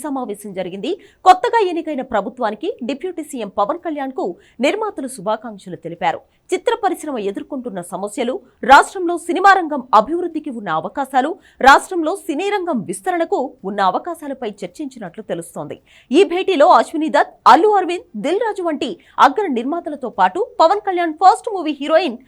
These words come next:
సుప్రియ కూడా పార్టిసిపేట్ చేసింది. పవన్తో కలిసి ఆమె దిగిన ఫోటో ఇప్పుడు వైరల్ అవుతోంది. అక్కడమ్మాయి ఇక్కడబ్బాయి మూవీతో పవన్ కళ్యాణ్ టాలీవుడ్ ఎంట్రీ ఇచ్చాడు. ఈవీవి సత్యనారాయణ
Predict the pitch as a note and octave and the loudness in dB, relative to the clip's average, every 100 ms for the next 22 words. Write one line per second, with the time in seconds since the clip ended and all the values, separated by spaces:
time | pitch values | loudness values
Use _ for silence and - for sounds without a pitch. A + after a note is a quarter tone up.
0 | _ - G#4 A4+ A4 G4+ E4+ D4+ - A#3+ | _ -2 0 2 0 2 4 2 2 -2
1 | B3+ - G#3 F#3 F3 F#3 F3 - _ _ | -4 -8 -10 -8 -12 -10 -14 -16 _ _
2 | - B3+ D#4 G#4+ F#4+ E4 C#4 F4 C#4 A3 | 6 8 8 2 -2 -2 -4 -2 0 -2
3 | G3 B3+ C4 A#3+ A#3+ F#4 C5 - A#3+ G3 | -4 -4 -4 -2 -2 -2 -6 -8 -8 -8
4 | E3+ F3 G#3 D#4+ B3 - F3 D#3+ - _ | -2 2 2 2 -8 -10 -12 -12 -16 _
5 | _ C#4 - A#4+ G#4+ G4 F#4 F4 D#4 E4 | _ 4 4 2 0 0 0 -2 -4 -4
6 | E4 C#4 C4+ F#3+ F#3+ F#3+ B3+ - - C#4 | -2 -2 -4 -6 -8 -2 -2 -2 2 4
7 | F#4 G#4 F4+ F#4+ C4 - _ - F4 F4+ | 4 -2 2 2 2 -2 _ 4 8 8
8 | G4 C4 E3 F3 A#3+ D#4 A#3+ F3 - F3 | 4 -2 -6 -8 -8 -8 -10 -10 -4 -4
9 | - _ _ C4 E4+ F#4 D4+ D#4 C4+ C4+ | -4 _ _ 0 2 2 0 -2 -2 -2
10 | G4+ F#4+ E4+ | -4 -4 -4